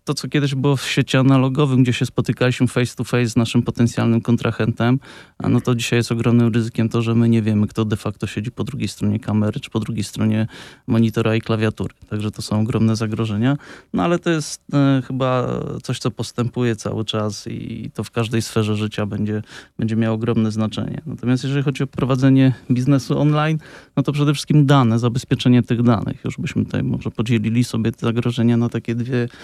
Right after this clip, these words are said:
dwa aspekty aspekty sprzętowe, e, i nazwijmy to,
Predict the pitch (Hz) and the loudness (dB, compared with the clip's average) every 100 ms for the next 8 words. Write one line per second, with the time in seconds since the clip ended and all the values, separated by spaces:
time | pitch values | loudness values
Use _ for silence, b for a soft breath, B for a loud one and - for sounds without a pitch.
0 | B _ 117 120 - 123 - - - 127 | B _ -6 -4 -2 -4 -4 -8 -2 0
1 | 131 143 151 180 214 B B B _ 135 | 2 2 2 0 -2 B B B _ 2
2 | 135 143 147 147 135 139 143 139 135 131 | 4 4 2 2 2 2 2 0 0 0